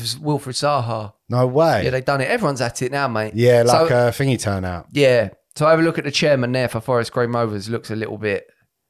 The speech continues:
Speaker 2: Yeah.
Speaker 1: You know what
Speaker 2: Is
Speaker 1: I
Speaker 2: that
Speaker 1: mean?
Speaker 2: her?
Speaker 1: That's her, yeah.
Speaker 2: She's not very bonny looking, is she?
Speaker 1: Nah. I mean, listen, she's a football manager.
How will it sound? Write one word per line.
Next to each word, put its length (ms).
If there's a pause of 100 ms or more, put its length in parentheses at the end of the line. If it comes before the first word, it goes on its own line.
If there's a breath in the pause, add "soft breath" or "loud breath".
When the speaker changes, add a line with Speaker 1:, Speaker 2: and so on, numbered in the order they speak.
(540)
Speaker 2:
Yeah. 760 (180)
Speaker 1:
You 140
know 160
what 160
Speaker 2:
Is 80
Speaker 1:
I 60
Speaker 2:
that 80
Speaker 1:
mean? 100
Speaker 2:
her? 300 (320)
Speaker 1:
That's 240
her, 220
yeah. 360
Speaker 2:
She's 80
not 180
very 180
bonny 280
looking, 300
is 120
she? 180
Speaker 1:
Nah. 580 (120)
I 80
mean, 160
listen, 500 (360)
she's 200
a 40
football 220
manager. 460